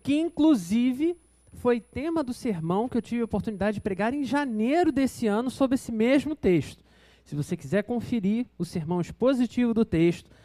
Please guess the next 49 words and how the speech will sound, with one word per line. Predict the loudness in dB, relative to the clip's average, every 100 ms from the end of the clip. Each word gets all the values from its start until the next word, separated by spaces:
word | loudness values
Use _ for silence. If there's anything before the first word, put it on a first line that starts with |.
| _ -4
tá | -2
lá | 2 2
no | 2
YouTube | 2 2 2 2
da | 0
igreja, | 2 2 0 -2 -4
no | -6
podcast | -2 2 2 2 0 0 0 -4
também | -6 0 0 0
da | 0
igreja, | 0 0 0 -2 -10 _ _ -10
você | -6
pode | -2 -2 -2
conferir | -6 -4 -6
com | -8 -8
calma | -4 -4 -4
depois | -6 -4 0 0 0 -4
a | -10
exposição | -6 -4 -4 -6 -6 -2
de | -4
toda | 0 4 4 4 0
a |
carta | -4 -4 -4 -6 -8
de |
Paulo | -4 0 0
aos | -2
Colossenses. | -2 -2 -4 -10 -10 -20 -20 _ _ _ _ _ _
Mas, | -8 -4 -2 -4 -6 -12 _ _ _
antes | -2 0 -2 -4
que | -2
você | -2 -2
se | -4
levante | 0 2 2 0 0
e |
indo | 0
embora, | 4 4 4 2 -2
ah, |
se | -4 0
eu |
posso | 4 4 6
ver | 6 6
depois, | 6 4 6 6 4 -4 -20 _
né, | -10 -4 -4 -4 -6
pra |
você | -6 -2
não | -4
precisar | -4 -8 -4 -4
se | -4
precipitar, | -8 -8 -10 -10 -2 0 -2